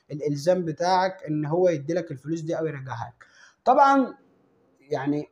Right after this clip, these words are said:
لما بنكتب الوصل صح بنوفر على نفسنا إجراءات كتير، طول التقاضي مدة كبيرة، سرعة، لأن الفلوس قيمتها بتقل كل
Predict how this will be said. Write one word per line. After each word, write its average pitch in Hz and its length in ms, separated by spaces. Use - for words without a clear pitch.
لما 139 240
بنكتب 214 400
الوصل 208 400
صح - 500
بنوفر 233 460
على 180 260
نفسنا 214 440
إجراءات 165 340
كتير، 185 480
طول 233 160
التقاضي 202 720
مدة 180 260
كبيرة، 202 440
سرعة، 220 480
لأن 175 160
الفلوس 185 340
قيمتها 185 280
بتقل 165 420
كل 160 460